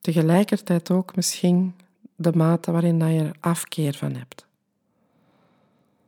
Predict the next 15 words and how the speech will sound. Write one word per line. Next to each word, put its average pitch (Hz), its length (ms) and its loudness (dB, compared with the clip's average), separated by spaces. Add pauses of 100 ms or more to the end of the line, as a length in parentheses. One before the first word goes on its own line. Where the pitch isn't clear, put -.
(840)
Kan 170 180 0
je 165 100 4
dat 160 320 -4
allemaal 185 760 4
toelaten 156 680 -6 (340)
en 156 180 0
ruimte 139 460 -4
geven? 135 380 -20 (4000)
En 175 240 2
kan 202 200 2
je 226 80 8
dan 175 200 4
nu 185 140 6
eens 180 200 4
beslissen 208 640 -2